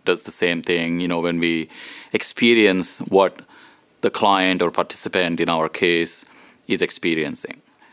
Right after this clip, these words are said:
So, you know, we receive, uh, requests where, like I said, you know, in, an in-person advice is needed. We receive requests where they don't want anybody. They just wanna deal with the press of, you know, a,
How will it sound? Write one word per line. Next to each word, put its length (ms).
So, 400
you 100
know, 260
we 220
receive, 560
uh, 460
requests 600
where, 380
like 180
I 40
said, 280
you 80
know, 340
in, 160
an 140
in-person 540
advice 500
is 140
needed. 400
We 140
receive 480
requests 420
where 420
they 100
don't 160
want 160
anybody. 540
They 100
just 220
wanna 180
deal 220
with 140
the 40
press 440
of, 280
you 80
know, 140
a, 200